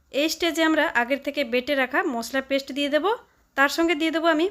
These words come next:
পরিমাণ মতো নুন। এবার ভালোভাবে মিক্স করে নেব সব কিছু। মিক্স করে নিয়ে পাঁচ থেকে ছ মিনিট পর্যন্ত মশলা আমরা কষে নেব। যদি মশলা কষানোর সময় মশলাটা শুকনো শুকনো মনে হয়, তাহলে এর মধ্যে দু তিন চামচ জল দিয়ে মশলাটাকে ভালোভাবে কষে নিতে হবে।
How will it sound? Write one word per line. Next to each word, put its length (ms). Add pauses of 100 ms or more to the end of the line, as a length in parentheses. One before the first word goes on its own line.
পরিমাণ 340
মতো 220
নুন। 280 (420)
এবার 280
ভালোভাবে 480
মিক্স 280
করে 220
নেব 200
সব 220
কিছু। 220 (640)
মিক্স 320
করে 260
নিয়ে 180
পাঁচ 320
থেকে 240
ছ 40 (100)
মিনিট 300
পর্যন্ত 380 (120)
মশলা 360
আমরা 180 (100)
কষে 280
নেব। 180 (560)
যদি 260
মশলা 420
কষানোর 420
সময় 240
মশলাটা 420
শুকনো 320
শুকনো 260
মনে 220
হয়, 200 (280)
তাহলে 340
এর 160
মধ্যে 260
দু 160
তিন 200
চামচ 320
জল 280
দিয়ে 180
মশলাটাকে 580
ভালোভাবে 560
কষে 240
নিতে 240
হবে। 180